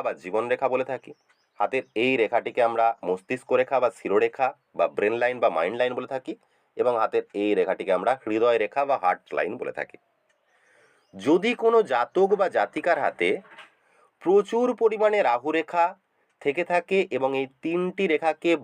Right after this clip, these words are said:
বারবার এই ধরনের রাহু রেখা যদি ছেদ করে বেরিয়ে যায়, যদি একাধিক রাহু রেখা ছেদ এই প্রধান তিনটি রেখায় থেকে থাকে,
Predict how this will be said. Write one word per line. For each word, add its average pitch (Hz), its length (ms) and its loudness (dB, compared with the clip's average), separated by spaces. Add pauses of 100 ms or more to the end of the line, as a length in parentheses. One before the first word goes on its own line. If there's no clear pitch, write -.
বারবার 143 480 2 (120)
এই 123 200 -4
ধরনের 123 440 -2
রাহু 98 300 -2
রেখা 113 320 0
যদি 98 200 -8 (120)
ছেদ 139 260 0 (100)
করে 127 220 0 (140)
বেরিয়ে 90 320 0
যায়, 92 260 0 (1120)
যদি 110 200 -2 (160)
একাধিক 165 520 -2
রাহু 127 300 -2
রেখা 143 300 0 (160)
ছেদ 139 220 0
এই 123 220 0
প্রধান 127 400 0
তিনটি 113 380 -6
রেখায় 104 400 0
থেকে 104 260 -2
থাকে, 131 280 -2